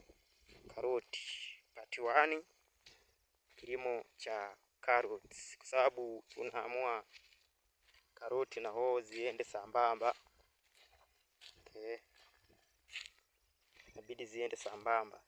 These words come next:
Na huu ni uandaaji wa matu-, kama unavyoona huu ni udongo.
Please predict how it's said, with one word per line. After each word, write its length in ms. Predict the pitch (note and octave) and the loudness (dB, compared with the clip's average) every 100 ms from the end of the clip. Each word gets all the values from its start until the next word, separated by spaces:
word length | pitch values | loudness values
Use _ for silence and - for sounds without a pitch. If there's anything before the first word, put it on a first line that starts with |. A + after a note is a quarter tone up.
| _ - _ _ _ _ _ _ _ _ | _ -20 _ _ _ _ _ _ _ _
Na 60 | G#2+ | -12
huu 260 | G#2+ B2+ B2 | -8 -6 -6
ni 80 | |
uandaaji 420 | A2 G#2+ G#2+ A#2 A#2+ | -6 -4 0 0 0
wa 60 | |
matu-, 260 | A2+ A2 - | -4 -8 -16
kama 160 | - C3+ | -8 -4
unavyoona 440 | C3 C3 C3 C3 | -4 -4 -6 -4
huu 160 | B2 C3+ | -6 -6
ni 80 | A#2+ | -10
udongo. 540 | A2+ C3+ C#3+ B2 | -8 -4 -4 -6